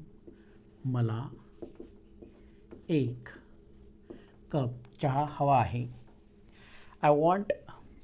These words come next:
काय झालं याचं? I want, I want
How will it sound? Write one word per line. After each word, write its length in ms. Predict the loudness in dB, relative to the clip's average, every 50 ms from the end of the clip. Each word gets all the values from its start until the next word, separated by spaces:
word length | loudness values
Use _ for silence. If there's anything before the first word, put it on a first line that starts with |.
| -14 -4 -2
काय 120 | 0 0
झालं 140 | 2 2 2
याचं? 280 | 0 0 -2 -4 -6 -6 -8 -12 -18 -20 -20 -18 -4 0
I 280 | 2 2 2 2 0 -4 -8 -14 -18 -20 -20 -20 -20 -20 -20 -20 -20 -20 -20 -14 -6 -4
want, 520 | -2 0 0 0 0 -2 -2 -6 -8 -12 -14 -16 -18 -20 -20 -20 -20 -20 -20 -18 -18 -20 -20 -20 -20 -20 -20 -20 -20 -20 -18 -16 -16 -16 -18 -18 -18 -18 -18 -18 -18 -20 -20 -20 -20 -20 -20 -20 -20 -20 -20 -20 -20 -20 -20 -20 -20 -20 -20 -18 -20 -20 -20 -20 -20 -20 -20 -20 -20 -20 -20 -20 -20 -20 -20 -16 -2 2
I 140 | 4 6 6
want 460 | 6 6 4 4 4 2 0 -6 -10